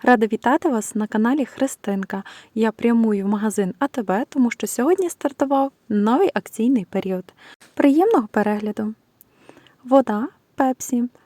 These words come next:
два літри об'єм, тридцять три гривні п'ятдесят копійок.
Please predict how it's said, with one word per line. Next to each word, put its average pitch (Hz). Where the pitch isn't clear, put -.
два 240
літри 220
об'єм, 214
тридцять 269
три 269
гривні 381
п'ятдесят 233
копійок. -